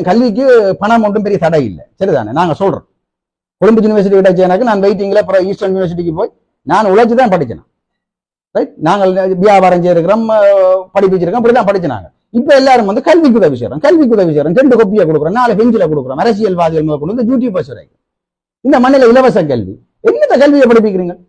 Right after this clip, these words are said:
இங்க இருக்கிற வாத்திமாரெல்லாம் ஒழுங்கா படிப்பிச்சா என்னத்துக்கு பிள்ளைக்கு, அ, காசை நீங்க கொடுக்குறீங்க? என்னது டியூஷன்? நாங்கள் எல்லாம் டியூஷனுக்கு போய் படிச்சினாங்க. அப்படித்தான் இந்த நாட்டு நிலவரம் இருக்கு. இன்றைக்கு என்னன்னா,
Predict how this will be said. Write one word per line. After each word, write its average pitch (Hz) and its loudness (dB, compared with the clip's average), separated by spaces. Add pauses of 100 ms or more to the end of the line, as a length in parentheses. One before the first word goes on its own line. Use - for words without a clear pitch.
(120)
இங்க 233 0
இருக்கிற 269 2
வாத்திமாரெல்லாம் 262 2
ஒழுங்கா 262 2
படிப்பிச்சா 247 2
என்னத்துக்கு 240 2 (160)
பிள்ளைக்கு, 196 0 (440)
அ, 180 0
காசை 247 0
நீங்க 202 0
கொடுக்குறீங்க? 147 -4 (420)
என்னது 262 2
டியூஷன்? 226 0 (1160)
நாங்கள் 247 0
எல்லாம் 247 2
டியூஷனுக்கு 247 2
போய் 208 2
படிச்சினாங்க. 175 -2 (160)
அப்படித்தான் 403 -4
இந்த 427 -4
நாட்டு 302 0
நிலவரம் 262 0
இருக்கு. 190 0
இன்றைக்கு 285 -2
என்னன்னா, 254 -2